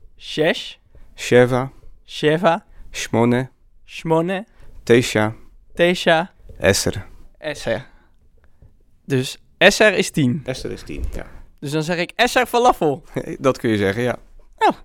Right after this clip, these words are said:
Speaker 1: En als ik dan beleefd wil zijn, wat zeg ik daar dan achteraan?
Speaker 2: Bevakasha.
Speaker 1: Ah. "Esser falafel, bevakasha."
Speaker 2: Ja, en dat betekent alstublieft.
Speaker 1: Ik krijg, eh, esser falafel, eh, in mijn handen gedrukt. En, eh, hoe bedank ik dan vriendelijk?
Speaker 2: Dan zeg je, eh,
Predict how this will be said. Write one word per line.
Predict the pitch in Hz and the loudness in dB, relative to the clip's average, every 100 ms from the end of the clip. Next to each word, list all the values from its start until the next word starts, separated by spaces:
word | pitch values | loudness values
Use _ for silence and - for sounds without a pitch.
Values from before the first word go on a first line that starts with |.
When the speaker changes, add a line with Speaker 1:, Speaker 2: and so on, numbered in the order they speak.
| _ | _
Speaker 1:
En | - 151 | -12 -4
als | 185 | -2
ik | 175 | 0
dan | 180 | -2
beleefd | 160 147 185 | 0 0 0
wil | 233 | -2
zijn, | 202 202 240 | -4 -4 -4
wat | 190 | -8
zeg | - | -6
ik | 180 | -4
daar | 175 160 | 0 0
dan | 147 | 0
achteraan? | - - 147 147 247 - _ | -4 -6 -4 -4 -6 -12 _
Speaker 2:
Bevakasha. | 113 107 120 123 113 98 202 - - _ - - | -8 0 0 0 -2 -2 -4 -10 -20 _ -20 -20
Speaker 1:
Ah. | 165 196 175 - - _ _ _ _ _ - | -6 0 0 -2 -12 _ _ _ _ _ -2
"Esser | 240 240 | 2 2
falafel, | 233 233 233 214 147 | 4 6 6 6 2
bevakasha." | 131 147 143 127 131 139 131 - | 4 2 2 -2 -2 -2 -4 -10
Speaker 2:
Ja, | - 120 - | -4 -4 -4
en | 90 101 | -2 -2
dat | 87 | -2
betekent | 92 92 95 95 | 0 -2 -2 -4
alstublieft. | 82 - 90 - - - - - - - - - - - _ | -6 -6 -6 -6 -10 -18 -20 -14 -14 -14 -16 -18 -20 -20 _
Speaker 1:
Ik | - 160 | -8 -2
krijg, | 185 180 - | 4 4 6
eh, | 165 160 | 4 4
esser | - 226 214 | 4 2 2
falafel, | 180 165 175 - 214 202 202 | 4 6 6 4 0 2 4
eh, | 190 | 2
in | 180 | 0
mijn | 180 185 | 0 2
handen | 190 180 | 0 -2
gedrukt. | 185 156 175 214 - _ - _ | -2 -2 -4 -4 -10 _ -20 _
En, | - 175 | -2 0
eh, | 165 160 | 2 4
hoe | 165 220 | 4 2
bedank | 185 233 220 | 6 6 6
ik | 139 | 2
dan | 131 | 2
vriendelijk? | 120 139 127 123 120 - - - | 2 2 2 2 -2 -8 -20 -8
Speaker 2:
Dan | 127 | -4
zeg | 127 135 | -2 -2
je, | 123 123 | -2 0
eh, | 123 120 120 | 2 2 0